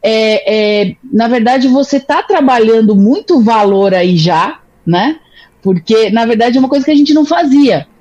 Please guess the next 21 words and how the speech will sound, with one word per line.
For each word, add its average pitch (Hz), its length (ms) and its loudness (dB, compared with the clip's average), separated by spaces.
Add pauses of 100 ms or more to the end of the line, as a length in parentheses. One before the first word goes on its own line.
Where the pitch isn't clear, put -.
Como 233 280 0
a, 247 120 -2
a 214 180 -4
própria 240 500 -2
Ana 254 140 0
falou, 254 420 -2
pra 214 160 -2
ela 247 140 0
era 262 100 0
intuitivo 277 720 0
o 254 60 0
cuidado, 160 680 -2 (380)
né? 202 260 -2 (300)
E 226 80 0
o 220 40 -2
que 269 140 -2
o 262 60 0
Porter 226 480 -2
faz, 240 680 -2
ele 220 240 0
vai 233 380 -2